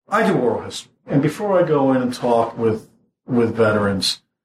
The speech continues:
I always, you know, try to refresh myself in some of these experiential accounts, the classic ones that have been published. I also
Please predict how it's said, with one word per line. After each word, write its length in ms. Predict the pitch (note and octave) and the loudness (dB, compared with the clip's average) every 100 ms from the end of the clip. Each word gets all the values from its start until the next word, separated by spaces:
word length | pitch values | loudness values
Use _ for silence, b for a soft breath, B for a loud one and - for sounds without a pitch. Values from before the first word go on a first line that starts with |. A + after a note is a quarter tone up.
| _ _ _ _ _ - | _ _ _ _ _ -2
I 180 | G#3 G#3+ | 2 2
always, 540 | G3 F3+ E3+ - - | 2 2 0 -4 -2
you 100 | E3+ | 0
know, 80 | C#3+ | 0
try 220 | - D3+ | 2 0
to 80 | C3+ | 2
refresh 540 | C3 - C3 B2+ - | -2 -2 0 0 0
myself 540 | B2+ A#2+ B2+ A2 G#2+ - | 0 0 0 0 0 0
in 340 | A#2+ A#2 A2 | 0 0 0
some 200 | - B2 | 2 2
of 60 | A#2 | 2
these 100 | A2+ | 0
experiential 840 | A2+ - B2 A2+ A2 G#2+ - G2+ G2 | -4 -2 0 2 2 -2 -6 -4 -4
accounts, 560 | - A2+ G2+ G2+ - | -4 -4 -2 -4 -6
the 100 | B2+ | -6
classic 540 | - D3 C3+ B2+ A#2+ A2 | -2 0 0 -2 -6 -4
ones 260 | G#2 G2+ | -4 -4
that 100 | G#2 | -6
have 300 | G2 F#2 _ | -8 -10 _
been 300 | - G#2+ G2+ | -2 0 0
published. 500 | - - G#2 A2 - | -2 -2 0 -2 -2
I 80 | G#3+ | 0
also 440 | G#3+ F3+ D3+ - | 0 2 0 0